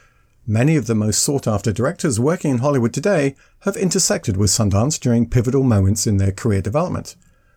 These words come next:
For a recent example, you only need to look to Damien Chazelle, the youngest ever winner of the Academy Award for Best Director. The film that launched his career, Whiplash, only came into being because a short film by the same name, made as a proof of concept, was accepted at the Sundance Film Festival in two thousand thirteen.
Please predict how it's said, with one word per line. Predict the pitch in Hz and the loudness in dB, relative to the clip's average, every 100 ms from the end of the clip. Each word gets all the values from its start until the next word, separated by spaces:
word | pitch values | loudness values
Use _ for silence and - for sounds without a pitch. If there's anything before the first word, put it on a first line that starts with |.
| _ _ - | _ _ -6
For | - | -2
a | |
recent | 98 120 - | 2 0 0
example, | 101 113 156 320 | 0 0 0 0
you | 185 | 2
only | 120 120 | 4 4
need | 107 | 2
to | 131 | 2
look | 113 - | -2 -4
to | 113 | -6
Damien | 95 98 98 98 | -4 -2 0 0
Chazelle, | 95 113 170 135 104 | -2 -2 -2 -2 -2
the | 101 | 0
youngest | 120 151 160 123 | 2 2 0 0
ever | 139 160 | 0 0
winner | 123 117 | 0 0
of | 110 | 0
the | 117 | 0
Academy | 110 - 95 98 | -2 -4 -2 0
Award | 113 147 156 | 0 0 -2
for | - | -2
Best | - 98 - | -4 -4 -4
Director. | 123 131 - 101 - _ _ _ - - | -4 -4 -6 -8 -10 _ _ _ -20 -8
The | - | -6
film | - 381 | -2 -2
that | 311 - | -2 0
launched | 147 139 | 0 -2
his | 107 - | -2 -4
career, | - 220 113 101 | -4 -2 0 0
Whiplash, | 147 - - - - - - | -2 -2 -4 -6 -8 -8 -2
only | 214 330 | 0 0
came | - 120 | 0 2
into | 113 98 | 2 0
being | 98 123 151 | -4 -2 -2
because | 156 117 117 | -2 -2 -2
a | |
short | - 185 185 | 0 -2 -2
film | - 117 107 | -2 0 2
by | 104 | 0
the | 110 | 0
same | 160 160 | 0 0
name, | 98 117 170 - _ _ _ 117 | 0 0 -4 -6 _ _ _ -2
made | 113 127 | 2 2
as | 110 107 | 2 -2
a | |
proof | - 139 123 | -2 -2 0
of | 117 | -2
concept, | 214 226 135 - - - _ - - | -2 0 -2 -4 -12 -20 _ -20 -12
was | 139 | -8
accepted | 226 - 370 - 117 | -4 -4 -4 -2 -2
at | |
the | 113 | 0
Sundance | 113 110 98 104 | 0 0 0 -2
Film | 117 104 | -2 -2
Festival | 101 - 123 139 | -2 -2 -2 -2
in | - 143 139 | -2 -4 -4
two | - 147 | -4 -2
thousand | 110 98 101 | -2 -2 -2
thirteen. | 92 98 - 98 98 | -2 -4 -4 -4 -6